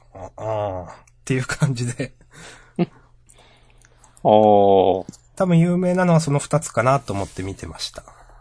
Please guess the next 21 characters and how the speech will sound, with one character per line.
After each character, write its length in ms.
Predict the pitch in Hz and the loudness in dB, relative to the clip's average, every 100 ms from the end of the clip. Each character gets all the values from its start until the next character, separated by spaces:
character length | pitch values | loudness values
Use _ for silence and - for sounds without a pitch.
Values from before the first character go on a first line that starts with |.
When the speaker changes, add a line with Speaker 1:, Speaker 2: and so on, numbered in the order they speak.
| _ _ _ _ _ - - | _ _ _ _ _ -20 -10
Speaker 1:
最-、 220 | 113 101 | -6 0
Speaker 2:
な 80 | 101 | 0
る 40 | |
ほ 60 | 90 | 0
ど 60 | |
ね。 40 | 98 | -2
Speaker 1:
最 80 | 110 | 0
初 40 | |
言 120 | 131 | -2
っ 40 | 135 | -4
た。 180 | - _ _ - | -16 _ _ -14
う 60 | |
ん。 160 | 92 82 _ _ _ _ _ _ _ - - - - _ _ | -12 -14 _ _ _ _ _ _ _ -20 -20 -20 -20 _ _
Speaker 2:
稲 180 | 160 254 | 6 10
垣 160 | 226 - | 8 6
先 220 | 117 104 | 4 4
生 140 | 107 | 4
が、 260 | 98 92 - _ _ 131 | 4 4 2 _ _ 2
な 120 | 113 | 2
ん 40 | |
か、 160 | 110 | 4